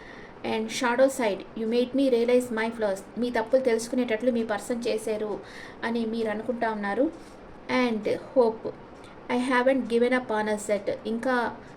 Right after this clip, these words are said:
మీరు నమ్మకాన్ని వదిలిపెట్టలేదు, ఎప్పటికన్నా మీ పర్సన్ మీ దగ్గరకు వస్తారు అని మీరు నమ్ముతా ఉన్నారు. ఓకే,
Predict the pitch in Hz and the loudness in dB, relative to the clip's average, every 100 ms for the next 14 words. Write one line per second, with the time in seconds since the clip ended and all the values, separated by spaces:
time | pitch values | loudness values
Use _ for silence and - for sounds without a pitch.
0 | - 240 247 247 233 220 233 233 233 226 | 0 6 6 6 2 0 0 0 0 2
1 | 220 240 226 - 208 185 226 233 247 240 | 2 0 0 -2 -4 -4 -4 -2 -2 -2
2 | 240 233 220 214 214 247 220 208 202 226 | -2 -2 -2 -4 -4 -4 -2 -2 -2 -2
3 | 214 202 - 214 208 196 214 247 247 220 | -4 -6 -2 -2 -2 -4 -2 -2 0 0
4 | 247 330 - - - - 208 220 220 202 | 0 0 -4 -16 -16 -6 -2 -2 -2 -6
5 | 190 190 - - - - - - 214 214 | -6 -8 -10 -16 -18 -18 -18 -16 -14 -14
6 | - - 202 | -12 -8 -8